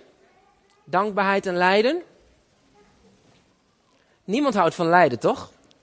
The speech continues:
Niemand houdt van een moeilijke periode in je leven. En toch is er een connectie tussen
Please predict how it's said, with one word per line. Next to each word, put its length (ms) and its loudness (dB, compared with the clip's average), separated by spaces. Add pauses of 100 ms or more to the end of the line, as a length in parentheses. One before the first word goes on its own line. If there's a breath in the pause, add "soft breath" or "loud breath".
(760 soft breath)
Niemand 280 -6
houdt 220 0
van 120 -6
een 60 -4
moeilijke 320 0
periode 420 0
in 60 -8
je 60 -8
leven. 320 -12 (760 loud breath)
En 240 -4
toch 320 -2
is 180 -6
er 80 2
een 80 -4
connectie 540 -4
tussen 360 -6